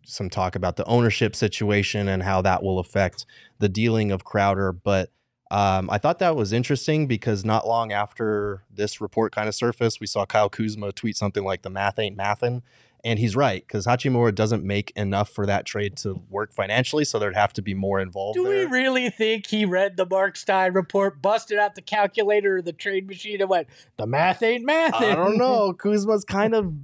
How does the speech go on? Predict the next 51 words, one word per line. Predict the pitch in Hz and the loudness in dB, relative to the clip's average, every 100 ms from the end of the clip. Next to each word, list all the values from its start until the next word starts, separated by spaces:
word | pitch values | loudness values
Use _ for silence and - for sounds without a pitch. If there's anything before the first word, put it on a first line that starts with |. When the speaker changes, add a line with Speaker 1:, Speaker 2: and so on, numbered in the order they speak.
| - | -6
Speaker 1:
cognizant | 165 180 190 156 147 135 | 0 2 2 0 2 2
of | 123 | 2
all | 135 135 | 2 2
the | 127 | 0
Suns | - 143 139 120 | 0 0 0 0
chatter, | - 120 110 110 | 0 2 2 2
and | 117 | 0
he | |
keeps | - 165 - | -2 -6 -2
tweeting | 156 165 131 | 0 0 2
about | 110 107 104 | 2 0 -2
the | |
Suns | 101 113 107 | -4 -2 0
every | 107 101 | -2 -2
now | 101 101 | -2 -2
and | 98 | -2
then. | 98 98 98 - | -2 -4 -6 -12
So, | - 107 107 117 | -2 2 4 4
and | 135 | 2
he's | 190 190 | 2 2
been | 226 | 0
tweeting | 156 185 165 135 | 0 2 2 2
some | - | 0
ambiguous | 117 113 120 113 113 101 | 0 0 0 0 -2 -2
shit | 123 110 | -2 -4
for | - 104 | -4 -6
a | |
couple | 95 110 101 | -4 -4 -4
weeks | 104 98 - | -4 -6 -8
now, | 92 87 | -10 -10
so | - 120 | -8 -6
I'm | 156 | -2
not | 170 156 | 0 0
ruling | 135 143 139 131 | 0 0 2 0
it | 113 104 | 0 0
out. | 101 92 | 0 0
I | 117 | 0
don't | 143 | 0
know | 135 | 0
if | 117 | -4
it's | 113 104 | -6 -12
directly | 107 110 104 113 101 - | -4 -2 -2 -4 -8 -8
about | 95 101 101 - | -2 0 0 0
that, | 95 85 - | -6 -6 -6
but | 123 117 - _ _ _ _ _ _ _ - | 0 0 0 _ _ _ _ _ _ _ -2
the | |
math | 123 120 117 | 2 2 0
ain't | 101 | -2
mathin'. | 95 87 87 85 - | -6 -8 -12 -14 -12
So, | - 117 113 113 107 - | -4 -2 0 -2 -4 -6
um, | 113 117 117 117 110 107 | -2 0 2 0 -2 -6